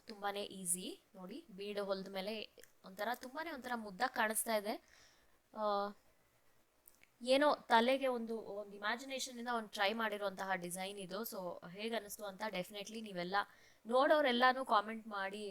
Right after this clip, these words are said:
ಹೇಳ್ಬೇಕು ನನಗೆ. ಆ, ಈ ರೀತಿ ನೋಡಿ, ಸ್ಮಾಲ್ ಸ್ಟಿಚ್, ಬಟ್ಟೆಯಲ್ಲಿ ಸ್ಮಾಲ್ ಸ್ಟಿಚ್ ತಗೊಂಡು ಒಂದ್ ಎರಡ್ ಸತಿ ದಾರನ ಸುತ್ಕೊಂಡು ಗಂಟು ಹಾಕಿ ಥ್ರೆಡ್‌ನ ಕಟ್ ಮಾಡ್ಕೊಂಡ್ರೆ ಡಿಸೈನ್ ಫಿನಿಶ್ ಆಯ್ತು. So ಈ ರೀತಿ ಕಾಣಿಸ್ತಿದೆ.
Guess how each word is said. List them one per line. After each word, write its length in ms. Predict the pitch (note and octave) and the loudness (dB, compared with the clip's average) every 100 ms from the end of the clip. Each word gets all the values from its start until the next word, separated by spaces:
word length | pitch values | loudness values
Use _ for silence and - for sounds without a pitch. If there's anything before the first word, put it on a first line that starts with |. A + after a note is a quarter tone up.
| F#3 | -8
ಹೇಳ್ಬೇಕು 580 | E3+ F#3+ G3 G3+ F#3 F3+ | -10 -6 -4 -2 -4 -4
ನನಗೆ. 360 | F3 D#3+ D#3+ G#3 - - - _ _ _ _ | -12 -12 -8 -8 -10 -20 -20 _ _ _ _
ಆ, 80 | F#3+ F#3 F3+ F3 - - - | -14 -10 -8 -8 -10 -14 -16
ಈ 80 | G3+ | -14
ರೀತಿ 220 | G3+ G#3+ | -10 -8
ನೋಡಿ, 260 | F#3+ B3+ | -6 -4
ಸ್ಮಾಲ್ 500 | E4+ B3 B3 B3+ C#4 C4+ - _ _ | -6 -4 2 4 2 0 -8 _ _
ಸ್ಟಿಚ್, 540 | - - A#3+ - - F3+ | 0 0 0 -4 -4 -2
ಬಟ್ಟೆಯಲ್ಲಿ 480 | G3+ A3 A#3+ A3+ A3 | -2 0 0 0 -2
ಸ್ಮಾಲ್ 340 | - G#3+ A3 | -4 -4 -2
ಸ್ಟಿಚ್ 320 | - A3 - | -2 -4 -6
ತಗೊಂಡು 380 | A3+ G3+ G3+ C#4+ | -6 -4 -4 -2
ಒಂದ್ 140 | A#3+ | 2
ಎರಡ್ 180 | G#3 G3 | 4 4
ಸತಿ 260 | G#3+ A3+ G3 | 0 -8 0
ದಾರನ 320 | F#3+ F#3+ G3+ | 2 2 -2
ಸುತ್ಕೊಂಡು 640 | G3+ A3+ - B3+ A3+ G3+ G4+ _ _ _ _ _ _ _ _ - | -4 -4 -10 -8 -6 -6 -8 _ _ _ _ _ _ _ _ -2
ಗಂಟು 300 | A3 A3+ A#3 | 2 2 4
ಹಾಕಿ 380 | A3 - F4 - _ - | 2 2 -12 -14 _ -10
ಥ್ರೆಡ್‌ನ 300 | A3 G#3+ G#3+ E4+ - | -2 -2 -2 -6 -4
ಕಟ್ 260 | A#3 A#3 | -6 -4
ಮಾಡ್ಕೊಂಡ್ರೆ 720 | A#3 G3+ - G3+ G3 E4+ - - | -4 -4 -2 -6 -4 -8 -10 -18
ಡಿಸೈನ್ 400 | F#3+ G3 G3+ C4+ | -12 -6 -6 -6
ಫಿನಿಶ್ 300 | B3+ G#3 F#3+ | -8 -6 -4
ಆಯ್ತು. 300 | E3+ C#3+ - - _ _ _ _ _ _ _ _ _ _ _ - _ - | -4 -4 -8 -18 _ _ _ _ _ _ _ _ _ _ _ -20 _ -8
So 80 | G#3 | -2
ಈ 60 | |
ರೀತಿ 220 | G3+ G#3 | -2 -2
ಕಾಣಿಸ್ತಿದೆ. 580 | G#3+ F#3+ F#3+ - F3 D#3+ | 0 0 0 -4 -2 0